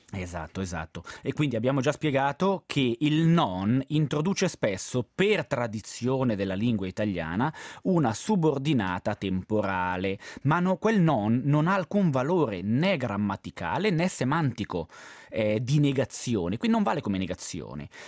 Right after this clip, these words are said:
Quindi il signor Alfonso può comuna-, comun-, comodamente dire, come meglio crede, cioè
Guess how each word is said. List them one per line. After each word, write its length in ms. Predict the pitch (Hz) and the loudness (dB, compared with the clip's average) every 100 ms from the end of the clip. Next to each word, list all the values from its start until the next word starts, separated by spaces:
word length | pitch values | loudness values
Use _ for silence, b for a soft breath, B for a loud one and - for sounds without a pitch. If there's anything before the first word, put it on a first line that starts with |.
| B | B
Quindi 240 | 220 165 | 0 0
il 60 | 113 | 0
signor 200 | 147 143 | 0 0
Alfonso 560 | 151 - 165 185 - 254 | 0 0 2 2 0 0
può 220 | 135 113 | 0 0
comuna-, 600 | 147 156 165 156 139 143 | 0 4 4 4 0 -2
comun-, 380 | - 143 147 147 | -2 0 2 0
comodamente 840 | - 156 156 143 143 185 135 - 104 | 0 2 4 2 2 2 2 2 -2
dire, 560 | 104 139 113 104 170 220 b b | 0 0 2 2 0 -4 b b
come 160 | - 139 | -2 2
meglio 240 | 104 104 | 4 2
crede, 400 | 95 107 175 117 98 | 0 0 0 -2 -2
cioè 260 | 113 107 | 0 0